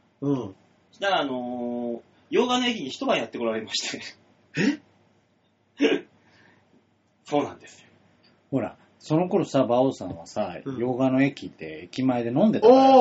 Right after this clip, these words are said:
Speaker 1: はいはいはい。
Speaker 3: うん。
Speaker 2: そう。馬王さんどこにいるんですか？
Speaker 1: メールが来たの？
Speaker 2: メールが来て。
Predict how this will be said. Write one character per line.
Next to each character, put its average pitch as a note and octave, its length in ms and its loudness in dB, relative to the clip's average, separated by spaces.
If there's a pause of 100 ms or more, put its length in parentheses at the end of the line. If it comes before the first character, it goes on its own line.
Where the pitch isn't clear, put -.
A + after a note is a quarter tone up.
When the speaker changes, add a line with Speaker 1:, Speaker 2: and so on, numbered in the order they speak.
Speaker 1:
は G3 60 6
い G#3+ 40 12 (120)
は F#3+ 60 10
い F3+ 120 12
は A#2 240 -4 (1000)
い。 - 20 -10
Speaker 3:
う F#2 40 -10
ん。 E2+ 240 -10 (440)
Speaker 2:
そ G#2 720 -8
う。 - 520 -18
馬 E3+ 60 -4
王 F#3+ 140 -2
さ E3 140 -10
ん E3+ 80 -16
ど G3+ 120 -4
こ G#3+ 100 -4
に F#3 140 -6
い E3+ 60 -6
る F3 120 -6
ん D#3+ 40 -10
で D#3+ 120 -14
す - 100 -20
か？ - 160 -16 (1160)
Speaker 1:
メ E3+ 100 0
ー E3+ 80 4
ル D#3+ 80 0
が D#3 100 0
来 - 100 -12
た C3+ 60 -8
の？ C#3+ 60 -4
Speaker 2:
メ D#3 100 2
ー D3 80 6
ル C#3 80 6
が B2 100 0
来 - 80 -14
て。 - 180 -20